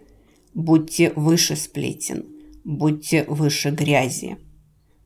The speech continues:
Леди Иеснису Ле Калидас воспитывали в старых традициях эльрорской аристократии, и она обращалась на «вы»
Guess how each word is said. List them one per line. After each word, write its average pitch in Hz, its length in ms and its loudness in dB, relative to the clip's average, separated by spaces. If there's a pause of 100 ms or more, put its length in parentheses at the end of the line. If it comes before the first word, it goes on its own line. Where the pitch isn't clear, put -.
(140)
Леди 285 480 4
Иеснису 233 800 2
Ле 156 140 2
Калидас 147 760 0 (360)
воспитывали 302 680 0
в - 60 -8
старых 226 380 0
традициях 165 800 0
эльрорской 147 760 0
аристократии, 151 1120 -4 (500)
и - 60 0
она 262 260 4
обращалась 226 680 0
на 147 260 4
«вы» 160 320 0